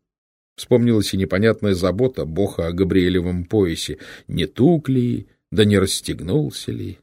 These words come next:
Ах ты, ах ты! И передумал Яшка топиться.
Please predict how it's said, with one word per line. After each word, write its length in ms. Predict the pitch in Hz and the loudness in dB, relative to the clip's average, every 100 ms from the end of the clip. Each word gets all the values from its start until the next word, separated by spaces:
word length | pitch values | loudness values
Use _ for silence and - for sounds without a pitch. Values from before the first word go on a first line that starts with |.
| _ _ _ _ | _ _ _ _
Ах 280 | 160 135 - | -4 -4 -8
ты, 180 | - 117 | -10 -8
ах 220 | 123 - | -8 -12
ты! 420 | - 120 104 107 _ _ _ _ _ _ _ _ | -12 -12 -12 -16 _ _ _ _ _ _ _ _
И 120 | - | 2
передумал 680 | 240 254 240 110 92 87 87 | 6 6 6 6 2 2 -2
Яшка 400 | 87 113 - - | -2 -2 -2 -6
топиться. 760 | - 120 - - - - - | -8 -10 -10 -14 -14 -16 -14